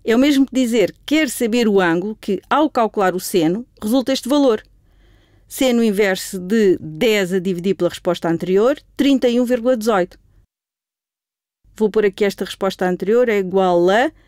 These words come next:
isto é o mesmo que dizer que quer saber o ângulo cujo seno é dez sobre trinta e um vírgula dezoito. Dá dezoito vírgula sete graus, ou dezoito vírgula setenta e um graus.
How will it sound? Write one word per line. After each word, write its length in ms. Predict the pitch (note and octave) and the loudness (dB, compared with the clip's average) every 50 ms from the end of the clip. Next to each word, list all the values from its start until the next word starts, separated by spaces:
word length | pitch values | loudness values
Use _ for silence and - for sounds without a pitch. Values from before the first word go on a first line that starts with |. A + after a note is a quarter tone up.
| _ _ _ _ _ _ _ _ _ | _ _ _ _ _ _ _ _ _
isto 180 | - - - - | -16 -6 -2 0
é 80 | A#3+ A#3+ | 0 2
o 40 | |
mesmo 300 | A#3+ B3 B3 B3 A#3+ C4 | 2 0 0 0 0 0
que 120 | B3 - C4 | 0 0 -2
dizer 360 | C4 A#3+ C4 C#4 C#4+ C4+ C4+ - _ _ _ _ _ _ - | -2 0 0 0 0 0 -2 -6 _ _ _ _ _ _ -8
que 220 | - C4+ A#3+ G#3+ _ _ _ _ _ - | -6 -6 -6 -6 _ _ _ _ _ -4
quer 240 | - C#4 C4+ A#3+ | -2 0 0 0
saber 380 | F#3+ - - A3 G3 G3 G3+ F#3 | -2 -4 -4 -2 0 2 2 4
o 100 | F#3 F3+ | 4 4
ângulo 300 | F3+ F3 F#3 G3+ A#3+ A#3+ | 2 2 0 -2 -4 -8
cujo 320 | - - C4+ B3+ A3+ B3 | -4 -2 -2 -2 0 -2
seno 400 | A#3 - - C#4 C4 B3+ B3+ A#3+ | -4 -2 -2 0 2 2 2 2
é 180 | A#3 G#3 F3 A2+ | 0 0 0 -2
dez 680 | D3+ D3+ D3+ D#3 D#3 G3+ F#3+ G3 G#3+ B3+ C#4 - - - | -4 -6 -8 -2 0 2 2 4 2 0 -2 -4 -10 -16
sobre 380 | - - - B3+ A#3 A3 - - _ _ | -12 -4 0 0 0 0 -2 -10 _ _
trinta 380 | - C4 C4+ B3+ G#3+ - G3+ | 0 2 2 2 2 2 0
e 100 | G3 G3+ | 2 2
um 80 | A#3+ C4 | 0 0
vírgula 460 | B3 A3 B3 C#4 C4+ A#3+ B3 C#4 C#4 | 0 0 0 0 0 0 -2 -2 0
dezoito. 340 | A3+ A#3+ C4 G#3 G3 - - _ _ _ _ _ _ _ _ _ _ _ _ - | 0 0 0 0 -2 -4 -8 _ _ _ _ _ _ _ _ _ _ _ _ -4
Dá 280 | F#3 A3+ G#3+ F3+ E3+ | -2 0 0 0 0
dezoito 420 | E3 E3 F3 G#3 G#3 F#3+ F3+ - F3+ | -4 -4 -2 0 0 0 0 -2 -4
vírgula 380 | F#3+ A3+ A#3+ A#3+ - C4 C4 | -2 -2 -2 -2 -2 -4 -4
sete 340 | - - - C4 C4 - A#3+ | -2 -2 -2 -2 -2 -2 -2
graus, 420 | C4 B3+ A#3+ G#3 G3 G3+ - - - _ _ _ _ _ _ _ - | -2 0 0 0 -2 -4 -8 -14 -20 _ _ _ _ _ _ _ 0
ou 240 | G#3+ G3 F#3 E3 - _ _ _ _ _ _ _ - | 2 2 2 2 0 _ _ _ _ _ _ _ -8
dezoito 380 | E3+ F3 A3 A#3 A#3+ A3+ - | -4 -2 0 0 -2 -2 -2
vírgula 320 | G#3+ B3 C4 B3+ B3+ C4+ C4+ | -2 -2 0 -2 -2 -6 -6
setenta 400 | - - - B3+ B3 B3 - C4+ | -8 -6 -2 0 0 2 2 2
e 80 | C4+ | 2
um 80 | C#4 C#4 | 2 4
graus. 400 | B3+ A#3+ A3 G3+ G3 G#3 - | 2 2 2 0 -2 -4 -6